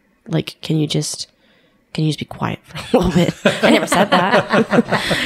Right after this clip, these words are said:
<laughs> But I'm like, "Can we please just, like, live our life? Like, can we just s-, stay somewhere and just not, can we please just, just embrace Texas?"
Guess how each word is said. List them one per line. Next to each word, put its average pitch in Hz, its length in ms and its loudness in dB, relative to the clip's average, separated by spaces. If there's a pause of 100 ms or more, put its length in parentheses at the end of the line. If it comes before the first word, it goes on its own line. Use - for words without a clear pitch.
(180)
<laughs> - 40 -6
But 170 300 2
I'm 180 160 4
like, 170 260 0
"Can 214 120 4
we 208 80 6
please 277 260 6
just, - 220 2
like, 170 200 2
live 202 160 4
our 175 120 4
life? - 320 -2
Like, 170 120 -2
can 175 140 0
we 170 120 6
just - 520 0 (220)
s-, - 340 0
stay 214 380 4
somewhere 151 500 0
and 160 160 2
just - 220 0
not, 175 320 2 (460)
can 175 120 0
we 160 80 2
please 190 300 4
just, - 260 -6 (1300)
just - 160 2
embrace 156 340 4
Texas?" - 380 -6